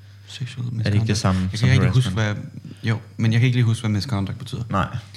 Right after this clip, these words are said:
Speaker 2: Er det tid til Ranes navneændring?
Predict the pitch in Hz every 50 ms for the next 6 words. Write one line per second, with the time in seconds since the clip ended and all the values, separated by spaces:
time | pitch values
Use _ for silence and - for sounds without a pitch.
0 | - - - - - - - - - - - - - - - - - - - -
1 | - - - - - - - - - - - - - - - - - - - -
2 | - - - - - - - - - - - - - - - 120 117 117 113 -
3 | - 147 - - 160 147 131 120 113 107 110 110 117 120 131 - - 123 120 131
4 | 139 131 120 113 - 120 117 113